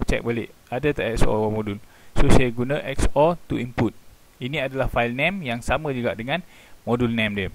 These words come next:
Okey, modul name ni kat sini. So, supposed to be saya guna benda yang sama. So, uh, sepatutnya samalah. Okey, so saya akan panggil X O R to input. Okey,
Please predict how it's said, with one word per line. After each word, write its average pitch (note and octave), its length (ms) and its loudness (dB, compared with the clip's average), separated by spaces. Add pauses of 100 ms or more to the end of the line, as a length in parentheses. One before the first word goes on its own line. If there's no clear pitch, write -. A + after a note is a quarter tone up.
(880)
Okey, - 240 -2
modul A#2+ 240 2
name B2+ 160 -2
ni C3+ 160 -8
kat C3 160 4
sini. A2 240 -4 (240)
So, - 160 2
supposed A#2+ 320 4
to B2 40 -4
be C3+ 120 0
saya A#2+ 160 2
guna A2+ 240 -4
benda A#2 240 -6
yang A2 80 -2
sama. B2 320 -4
So, A2+ 240 -6 (560)
uh, - 400 -12
sepatutnya A2 400 -6
samalah. G#2 360 -10 (520)
Okey, C#3+ 240 -8 (240)
so C3 160 -4
saya C#3 240 2
akan C3 240 -4
panggil C3 320 -2 (2000)
X - 400 -10 (160)
O D#3 320 -2
R - 160 -10 (1400)
to C3 160 -4
input. B2+ 400 -2 (400)
Okey, D#3 400 -4